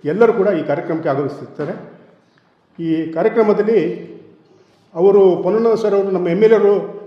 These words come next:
ಈ ಬಡ ಕುಟುಂಬದವರಿಗೆ, ಯಾರಿಗೆ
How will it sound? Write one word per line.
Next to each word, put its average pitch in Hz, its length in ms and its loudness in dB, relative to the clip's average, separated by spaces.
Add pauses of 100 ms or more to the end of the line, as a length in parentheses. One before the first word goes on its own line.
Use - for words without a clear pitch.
(240)
ಈ 147 260 -6
ಬಡ 180 140 4
ಕುಟುಂಬದವರಿಗೆ, 175 720 0 (520)
ಯಾರಿಗೆ 208 840 0